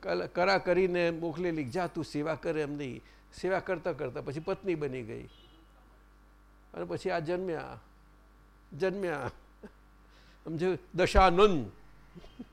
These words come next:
એટલે કે એનું એવું પોતાની બુદ્ધિ બળ હતું એમ કહેવાનું.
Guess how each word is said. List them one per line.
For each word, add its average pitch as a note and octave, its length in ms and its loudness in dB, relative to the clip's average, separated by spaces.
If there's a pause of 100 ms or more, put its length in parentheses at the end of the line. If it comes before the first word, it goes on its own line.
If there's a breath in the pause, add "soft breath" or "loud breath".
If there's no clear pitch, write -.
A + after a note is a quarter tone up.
(1300 loud breath)
એટલે B3 240 6
કે C#4 100 2
એનું B3 340 4 (200)
એવું A3 340 2
પોતાની G#3 320 2
બુદ્ધિ E3+ 300 2
બળ C3+ 220 2
હતું A2+ 400 -6
એમ A2+ 100 -14
કહેવાનું. - 420 -16